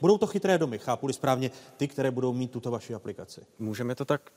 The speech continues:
Speaker 2: nazvat, v podstatě inteligentní chytrá domácnost.
Speaker 1: Inteligentní chytrá domácnost. Kvůli této krabičce?
Speaker 2: Přesně tak.
Speaker 1: Kdybyste to měl popsat jako laikovi, jak to bude fungovat, protože vy tady máte různé měřáky vody,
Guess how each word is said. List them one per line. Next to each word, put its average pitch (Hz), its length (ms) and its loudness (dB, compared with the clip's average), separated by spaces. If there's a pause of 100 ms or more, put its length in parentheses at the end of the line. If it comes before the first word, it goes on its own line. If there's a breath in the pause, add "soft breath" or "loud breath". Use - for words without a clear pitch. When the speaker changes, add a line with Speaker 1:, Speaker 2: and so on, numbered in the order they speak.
Speaker 2:
nazvat, 110 580 0
v - 120 -20
podstatě - 440 -2
inteligentní 120 1000 0
chytrá 117 340 4
domácnost. 101 680 -2 (240)
Speaker 1:
Inteligentní 202 500 0
chytrá 180 300 2
domácnost. 147 540 -2 (460 loud breath)
Kvůli 147 180 6
této 120 240 0
krabičce? 135 560 -8 (220)
Speaker 2:
Přesně 110 320 -4
tak. 113 300 2 (200)
Speaker 1:
Kdybyste 147 240 0
to 220 100 2
měl 214 160 2
popsat 147 680 0
jako 120 160 -2
laikovi, 156 400 4
jak 151 140 4
to 170 120 -2
bude 170 240 2
fungovat, 131 440 0
protože 127 280 -6
vy 131 80 -2
tady 139 240 2 (300 loud breath)
máte 117 280 0
různé 139 360 0
měřáky 131 640 0
vody, 139 560 4